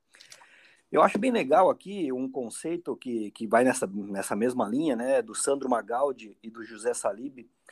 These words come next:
e ele chama de os motores do crescimento, né? Então, o motor um e o motor dois. O motor um é a tua empresa, tu tem que ter a tua empresa funcionando, é o teu negócio.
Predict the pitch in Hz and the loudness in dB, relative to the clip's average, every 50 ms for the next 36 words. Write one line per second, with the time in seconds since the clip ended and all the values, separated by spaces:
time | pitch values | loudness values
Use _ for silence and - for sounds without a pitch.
0 | - _ _ _ _ _ - 120 120 120 120 120 120 123 127 127 123 - - 147 | -20 _ _ _ _ _ -4 -2 0 2 2 4 4 4 4 2 0 0 2 2
1 | 139 143 147 139 123 135 143 143 127 127 135 139 131 131 - 143 151 147 143 151 | 4 4 2 0 -2 -2 -2 -2 0 0 2 0 0 2 2 2 2 2 2 -2
2 | 147 - 160 147 - - 156 127 110 110 107 - 107 101 101 101 - 127 131 135 | -4 -4 -4 -4 -4 -4 -4 -4 -4 -4 -4 -6 -8 -10 -10 -2 2 2 4 4
3 | 139 131 131 156 143 131 127 139 151 165 165 160 165 156 - 170 170 160 113 107 | 4 2 4 4 4 4 4 4 0 -2 -2 -2 -4 -4 -2 -4 -4 -4 -2 -2
4 | 110 104 95 - - - - _ _ - - _ _ _ _ _ _ _ _ _ | -2 -2 -4 -6 -10 -12 -12 _ _ -20 -20 _ _ _ _ _ _ _ _ _
5 | - 139 139 151 147 - 165 160 160 165 165 160 139 - 156 156 160 143 - 143 | -4 2 4 4 4 6 4 4 4 4 4 2 0 0 -2 -4 -2 -2 -2 -2
6 | 147 185 202 196 175 - _ - 131 - - 147 135 - _ - 143 143 131 113 | 0 0 -2 -4 -6 -10 _ -10 -6 -4 -2 -4 -4 -4 _ -2 0 0 0 0
7 | 104 87 95 104 - 135 131 117 127 127 123 123 117 - 139 131 131 - 139 127 | -2 -4 -6 -6 -4 -4 -4 -4 -4 -4 -6 -6 -8 -8 -8 -8 -4 -2 0 0
8 | 120 123 143 147 127 113 - - 123 120 120 117 104 113 113 135 - - - _ | 0 0 0 0 0 -2 -2 -2 -4 -4 -2 -4 -4 -4 -4 -6 -6 -10 -14 _